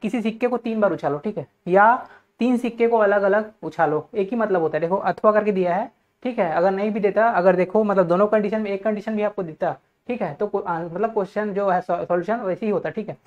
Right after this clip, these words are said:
तो देखो मैं दिखा रहा हूँ यहाँ पे, तीन सिक्कों के एक बार उछालना या एक सिक्के को तीन बार उछालना कैसे होता है। जैसे कि पहला बोल रहा है एक सिक्के को तीन बार उछालना, ठीक है,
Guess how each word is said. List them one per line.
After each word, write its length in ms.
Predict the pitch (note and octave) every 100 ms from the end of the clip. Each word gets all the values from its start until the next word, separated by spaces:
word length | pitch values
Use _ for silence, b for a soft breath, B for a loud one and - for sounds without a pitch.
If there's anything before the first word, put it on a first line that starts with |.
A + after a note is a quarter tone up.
| B B -
तो 60 |
देखो 220 | F3+ F#3 A3
मैं 180 | A3
दिखा 240 | F3 F3 F3
रहा 100 | G#3
हूँ 80 | G3
यहाँ 100 | E3
पे, 140 | F#3+
तीन 200 | F#3 G#3
सिक्कों 240 | G#3+ A3
के 160 | G#3+ G#3
एक 120 | G#3 G#3+
बार 140 | G3+
उछालना 340 | F#3+ F#3 F#3+
या 200 | A3 A#3 A3+ _
एक 160 | G3 F#3+
सिक्के 240 | G#3+ A3
को 80 | G#3+
तीन 160 | G#3+ G3+
बार 100 | F#3
उछालना 340 | E3+ F3 F3+
कैसे 240 | F#3 D#3+ D3+
होता 180 | -
है। 80 | C3+ - b b b -
जैसे 160 | G3+
कि 60 | G#3+
पहला 280 | G#3 G3+ A3
बोल 180 | A3 G#3+
रहा 100 | A3+
है 120 | G3+
एक 200 | G3+ G#3+
सिक्के 300 | A#3+ G#3+ A#3
को 100 | A#3
तीन 180 | A3+ G#3+
बार 120 | F3
उछालना, 300 | D3+ D#3 D3
ठीक 180 | A3+ A3
है, 120 | D3+